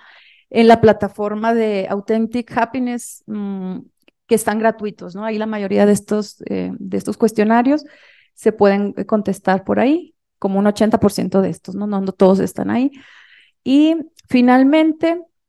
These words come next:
eh, que fue la parte que más les gustó, fue una sesión de musicoterapia grupal, que fueron dos horas, eh, que ahorita les voy a poner ahí algunas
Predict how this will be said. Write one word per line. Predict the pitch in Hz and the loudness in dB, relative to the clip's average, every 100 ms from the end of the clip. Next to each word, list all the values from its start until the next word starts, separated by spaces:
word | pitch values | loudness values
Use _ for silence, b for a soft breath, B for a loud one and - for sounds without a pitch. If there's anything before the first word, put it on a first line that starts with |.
| _ _ | _ _
eh, | 214 226 220 208 | -2 0 2 2
que | 208 | 0
fue | 196 | 2
la | 196 220 | 2 2
parte | 226 254 | -4 -4
que | 214 | -6
más | 208 | -4
les | 220 233 | -2 -2
gustó, | 247 - 247 247 | -6 -6 -2 0
fue | 240 - 220 214 226 233 | 0 4 6 8 6 4
una | 226 226 | 4 4
sesión | 233 214 208 202 | 4 2 2 2
de | |
musicoterapia | 214 214 208 196 190 175 180 175 190 196 185 _ _ - | 2 0 -2 -4 0 2 0 0 -4 -6 -8 _ _ -2
grupal, | 180 180 214 269 269 | -2 4 4 6 2
que | 214 | -4
fueron | - 185 190 196 | -4 -2 -2 -6
dos | 190 190 - | 2 2 4
horas, | 233 285 330 - b b b b b b | 6 6 4 -6 b b b b b b
eh, | - 202 196 | -10 -8 -4
que | 202 | -4
ahorita | 196 208 | 0 0
les | 196 | 2
voy | 185 | 2
a | 185 | 0
poner | 196 190 | 0 0
ahí | 190 | 0
algunas | 185 185 190 196 - | 0 -2 -6 -8 -12